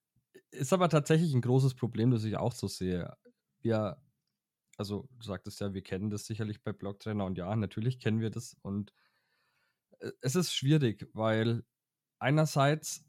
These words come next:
hm, regen sich Leute dann darüber auf, wenn man irgendwie 'n, 'nen Titel zum Beispiel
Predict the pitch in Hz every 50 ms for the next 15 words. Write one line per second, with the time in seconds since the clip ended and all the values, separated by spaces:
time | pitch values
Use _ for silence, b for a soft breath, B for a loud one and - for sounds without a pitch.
0 | _ _ _ _ _ _ _ - 117 123 123 120 110 - - _ _ _ _ _
1 | _ _ _ _ _ _ _ _ _ 120 120 120 131 135 143 151 135 - 135 -
2 | - 117 123 160 139 131 131 127 101 - - _ _ _ _ _ - - - 120
3 | 120 123 120 113 123 113 78 101 120 127 127 - 120 120 113 113 107 117 113 113
4 | 113 113 110 110 107 104 104 82 - - 113 107 104 - - - 156 147 139 127
5 | 113 - - 107 - 98 98 101 - - - 101 101 98 82 -